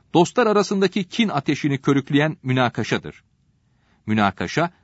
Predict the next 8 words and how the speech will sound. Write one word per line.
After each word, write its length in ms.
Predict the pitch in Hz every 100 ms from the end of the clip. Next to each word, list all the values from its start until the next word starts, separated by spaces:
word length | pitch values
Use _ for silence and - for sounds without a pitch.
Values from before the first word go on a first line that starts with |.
| _
karşıdaki 680 | - 120 - 127 123 - -
insanı 420 | 135 117 135 180 - -
cahil 560 | 113 151 147 170 190 101
yerine 260 | 92 85 82
koymak 500 | - 90 78 - -
demektir. 500 | 76 71 - 76 _ _ _ _ _ _ -
"Sen 400 | - 220 165 107
bilmezsin, 640 | 95 85 82 - 220 262